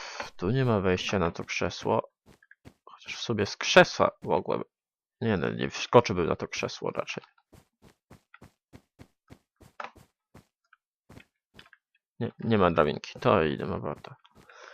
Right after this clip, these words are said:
To ja tam nie wejdę. Co mnie tak ścina? Przecież nie, jak, nie instalowałem nowej aktualizacji do Windowsa, która powoduje problemy z Action.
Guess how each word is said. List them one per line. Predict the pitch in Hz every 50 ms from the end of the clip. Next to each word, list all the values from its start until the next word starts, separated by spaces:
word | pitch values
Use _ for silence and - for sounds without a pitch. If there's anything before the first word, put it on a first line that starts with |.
| - - _
To | - 147
ja | 123 110
tam | - - 107
nie | 101 95 90
wejdę. | 92 87 85 - - - - _ _ _ - - _ _ _ _ _ _ - - - _ _ _ _ _ - - _ _ _ _ _ _ _ _ _ _ _ _ _ - - _ _ _ _ _ - - - - - - - - - -
Co | - - - 131 135
mnie | 147 147 143 143 139
tak | - - 127 - -
ścina? | - - - - - - - 117 110 101 92 80 80 76 - - - _ _ _ _ _ _ - - _ _ _ _ _ _ _ - _ _ _ _ _ - - _ _ _ _ _ _ - - _ _ _ _ _ _ - - _ _ _ _ _ _ - - _ _ _ _ _ _ -
Przecież | - - 107 - -
nie, | 113
jak, | 110 110 - - - -
nie | 113 113
instalowałem | 117 113 - - 127 123 127 123 135 127 107 101
nowej | 98 92 90 95 92
aktualizacji | 92 - - 101 92 92 98 92 - - 92
do | 87 95
Windowsa, | 92 92 92 92 101 87 87 - - 92
która | - - 101 92 90 85
powoduje | - - 92 85 92 90 85 92 87 87
problemy | - 104 92 90 92 85 73 80 85
z | - - - - - - -
Action. | - 80 - - - - - -